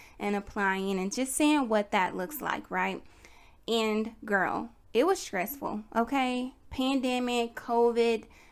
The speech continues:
back to school, all of that kinda just weighed in on our decision making. And so I think truly I just wanted to be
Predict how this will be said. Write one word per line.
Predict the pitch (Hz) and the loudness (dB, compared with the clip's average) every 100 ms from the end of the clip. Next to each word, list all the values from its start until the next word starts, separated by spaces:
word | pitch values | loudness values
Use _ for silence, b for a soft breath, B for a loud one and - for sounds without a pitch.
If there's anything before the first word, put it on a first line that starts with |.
| B | B
back | 220 233 262 | 6 6 4
to | 247 | -6
school, | - - 226 226 220 220 214 B B B B - - | -2 6 8 8 8 6 2 B B B B -4 2
all | 254 277 | 6 6
of | 262 | 4
that | 226 233 226 220 | 6 6 4 0
kinda | - 240 226 | 0 2 2
just | 208 202 202 | 2 -2 0
weighed | 196 208 220 208 | 0 2 2 0
in | 208 214 214 | 0 2 0
on | - 196 196 | 0 0 0
our | 196 | -2
decision | 190 202 269 277 262 | -2 -4 -2 2 2
making. | 262 254 262 240 240 | 2 0 -2 -4 -2
And | 208 208 | -2 -2
so | - 196 196 190 202 b b b - - - - - - - - - - - - | -2 0 0 0 -4 b b b -20 -20 -20 -20 -20 -20 -16 -16 -16 -20 -8 2
I | 214 | 2
think | 220 233 208 196 - - | 4 2 2 0 -10 -14
truly | - 285 294 247 214 196 180 - | -2 2 4 2 0 -2 -4 0
I | 208 240 247 226 | 2 4 2 0
just | 208 202 - | -2 -4 -4
wanted | 202 202 196 202 | -2 0 0 -2
to | 196 | -6
be | 175 175 | -6 -8